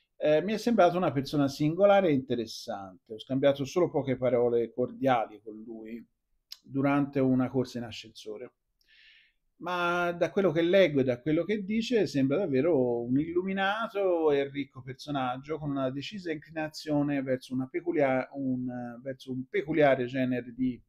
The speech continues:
mecenatismo attivo. Quindi lui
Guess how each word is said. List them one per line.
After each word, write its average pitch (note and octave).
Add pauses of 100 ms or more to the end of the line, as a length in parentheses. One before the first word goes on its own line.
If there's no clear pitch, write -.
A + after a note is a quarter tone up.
(340)
mecenatismo D3
attivo. -
Quindi A#2+
lui C3